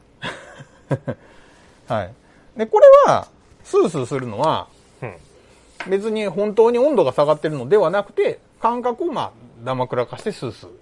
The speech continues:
Speaker 1: してる。
Speaker 2: けど、ダマくらかされたら汗は引くんや。
Speaker 1: 汗は、本来は引きません。
Speaker 2: はあ、はあはあはあ。
Speaker 1: はい。でも、不快感が減るだけ、あれは。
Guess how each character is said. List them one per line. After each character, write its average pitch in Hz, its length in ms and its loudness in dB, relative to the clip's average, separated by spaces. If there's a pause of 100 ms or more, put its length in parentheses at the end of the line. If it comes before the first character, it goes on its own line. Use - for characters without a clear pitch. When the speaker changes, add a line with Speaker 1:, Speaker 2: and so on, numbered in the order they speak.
(160)
Speaker 1:
し - 80 -20
て 90 100 -16
る。 - 100 -18
Speaker 2:
け 233 120 -4
ど、 127 80 -8
ダ 160 120 -2
マ 220 100 -6
く 240 120 2
ら 247 80 0
か 285 100 -6
さ 320 120 -2
れ 233 80 -6
た 104 100 -6
ら 95 200 -10
汗 170 180 -2
は 117 100 0
引 87 60 -20
く - 180 -16
ん - 20 -10
や。 - 40 -12 (1900)
Speaker 1:
汗 330 320 2
は、 208 360 0 (100)
本 294 220 0
来 107 180 -2
は 101 120 -10
引 165 100 -12
き 165 120 -8
ま 135 220 -8
せ 139 160 -8
ん。 117 60 -12 (520)
Speaker 2:
は - 60 -10
あ、 190 60 2
は 170 60 4
あ 143 200 0
は 123 80 -4
あ - 20 -4 (200)
は 92 60 -16 (180)
あ。 - 60 -8
Speaker 1:
は 92 60 -8
い。 87 60 -18 (1500)
で 269 120 0
も、 262 360 2
不 220 160 -6
快 294 220 2
感 226 160 -6
が 214 100 -2
減 147 120 -2
る 101 60 -10
だ 87 100 -14
け、 - 200 -20
あ 117 100 -12
れ 95 80 -14
は。 95 80 -20